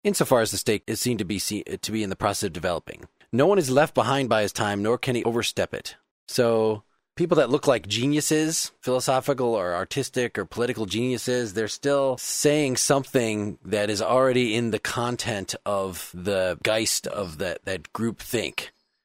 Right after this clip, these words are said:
So obviously there's diversity, 'cause those are people that may teach us things, but you can't really say something outside of your, the cultural milieu.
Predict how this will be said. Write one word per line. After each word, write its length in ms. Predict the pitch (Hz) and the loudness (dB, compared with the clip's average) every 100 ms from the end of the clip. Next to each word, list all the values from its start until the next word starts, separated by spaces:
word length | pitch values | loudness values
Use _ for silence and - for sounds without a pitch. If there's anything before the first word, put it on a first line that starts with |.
| _ _ _ - | _ _ _ -4
So 160 | - 135 | 2 6
obviously 420 | 170 226 - 151 | 6 6 2 4
there's 200 | 131 110 | 2 2
diversity, 720 | 113 131 180 - 80 85 110 | 2 2 2 0 -4 -6 -6
'cause 180 | - 147 127 | -2 0 2
those 220 | 120 147 143 | 2 2 2
are 60 | |
people 280 | - 147 123 | 0 0 2
that 180 | 113 107 | 0 0
may 180 | 110 110 | -2 -2
teach 260 | - 185 | -2 0
us 140 | 120 - | 0 0
things, 540 | 104 80 65 64 - | -2 -4 -6 -6 -2
but 80 | 101 | -2
you 100 | 117 | -2
can't 360 | - 175 165 139 | 0 2 2 2
really 180 | 135 | 2
say 240 | 127 - 151 | 2 2 2
something 380 | - 127 120 107 | 2 0 0 0
outside 480 | 120 - 123 113 | 0 2 2 2
of 160 | 104 92 | -2 -4
your, 500 | 101 104 101 98 90 - | -2 0 0 -2 -6 -10
the 120 | 101 | -12
cultural 880 | - 135 127 - 117 104 98 92 87 - | -2 -2 0 0 2 2 0 -2 -8 -10
milieu. 760 | 95 101 117 127 92 82 76 | -6 -2 0 0 0 -4 -6